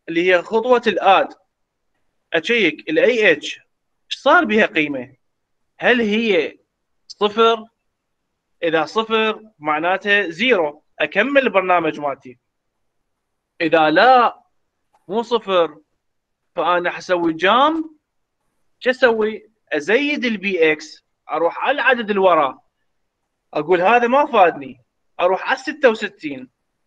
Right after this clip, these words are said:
واسوي نفس العمليه، احطها اقسمها على اثنين، اشيك ال، ال، الاي اتش واطلع النتيجه مالتي.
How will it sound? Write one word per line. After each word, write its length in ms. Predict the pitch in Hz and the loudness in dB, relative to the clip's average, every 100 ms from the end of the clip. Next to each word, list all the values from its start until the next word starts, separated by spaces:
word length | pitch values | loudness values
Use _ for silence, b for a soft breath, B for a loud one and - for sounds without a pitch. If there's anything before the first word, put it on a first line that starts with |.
| _ - | _ -6
واسوي 580 | 156 196 202 262 269 | 0 2 4 4 4
نفس 280 | 269 - - | 2 2 2
العمليه، 720 | 330 175 180 160 143 123 120 _ _ 135 | 4 4 2 0 -2 -10 -14 _ _ -6
احطها 640 | - 196 208 247 302 302 _ _ | -2 -2 2 4 2 0 _ _
اقسمها 440 | - 156 - 190 226 | -12 -10 -4 0 2
على 180 | 226 240 | 4 2
اثنين، 580 | 240 254 277 302 - | 2 -2 -2 -4 -6
اشيك 520 | 156 151 175 247 254 262 | -8 0 2 2 0 -2
ال، 240 | 254 214 _ _ _ _ _ | -2 -8 _ _ _ _ _
ال، 220 | 190 208 214 214 214 190 | -4 4 6 6 6 4
الاي 440 | 208 214 262 269 320 | 2 2 6 6 4
اتش 240 | 320 - _ _ _ | 0 -16 _ _ _
واطلع 680 | 180 170 185 240 262 262 220 | -6 -4 -2 0 0 0 -2
النتيجه 460 | 208 185 233 233 233 | -4 -6 -4 -2 0
مالتي. 440 | 160 139 131 | 0 -4 -8